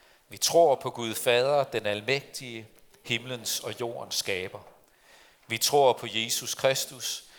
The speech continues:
hans enbårne søn, vor Herre, som er undfanget ved Helligånden, født af Jomfru Maria, pint under Pontius Pilatus,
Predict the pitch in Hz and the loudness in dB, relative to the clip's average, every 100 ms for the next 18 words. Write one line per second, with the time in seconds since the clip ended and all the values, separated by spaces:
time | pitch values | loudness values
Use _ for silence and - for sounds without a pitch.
0 | - - 107 - 131 131 139 117 107 101 | -8 -2 -2 0 0 0 2 0 0 -2
1 | 95 - 131 156 147 113 95 98 107 123 | -2 0 0 -4 -10 -6 -2 0 0 0
2 | 127 - - - - - - 127 131 135 | -4 -10 -20 -20 -14 -2 2 4 4 4
3 | 147 170 - 135 127 127 110 110 123 127 | 2 0 2 4 4 2 -4 -2 0 0
4 | 147 110 95 101 95 _ _ _ - - | 0 0 0 -8 -20 _ _ _ -8 0
5 | 147 135 113 107 104 101 - 117 101 98 | 0 0 -4 -2 0 -2 -2 -6 -2 -2
6 | 131 139 117 110 - _ _ _ _ - | -4 -8 -10 -10 -18 _ _ _ _ -2
7 | 156 139 110 107 110 - 131 131 - 117 | 0 0 -2 0 0 4 2 2 -6 -6
8 | - - 104 107 127 - 135 - - | -8 -4 2 2 2 -6 -10 -8 -8